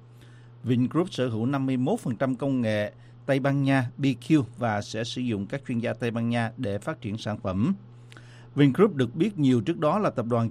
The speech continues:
chuyên phát triển và kinh doanh bất động sản và bán lẻ. Hôm ba tháng mười hai, loan báo ra mắt các dòng điện thoại thông minh để nhắm vào thị trường với chín mươi lăm triệu người. Tập đoàn này mới đây cũng đã thành lập một công ty sản xuất xe hơi đầu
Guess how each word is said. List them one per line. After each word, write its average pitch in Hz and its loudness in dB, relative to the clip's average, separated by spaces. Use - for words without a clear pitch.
chuyên 139 2
phát 190 -8
triển 117 -2
và 135 -2
kinh 127 -4
doanh 123 0
bất 170 -8
động 104 -2
sản 104 -4
và 135 -2
bán 127 -2
lẻ. 113 0
Hôm 123 2
ba 127 4
tháng 160 -2
mười 113 2
hai, 120 0
loan 113 0
báo 117 -2
ra 151 -2
mắt 131 -2
các 180 -8
dòng 110 -4
điện 95 -6
thoại 95 -4
thông 131 -2
minh 143 4
để 127 2
nhắm 160 4
vào 170 2
thị 117 -2
trường 110 0
với 117 -2
chín 175 -6
mươi 160 -2
lăm 131 -2
triệu 107 -4
người. 98 -4
Tập 170 4
đoàn 151 8
này 151 6
mới 147 4
đây 190 4
cũng 175 -4
đã 170 2
thành 160 2
lập 120 0
một 123 0
công 151 -4
ty 151 0
sản 127 0
xuất 190 -4
xe 175 0
hơi 147 0
đầu 117 0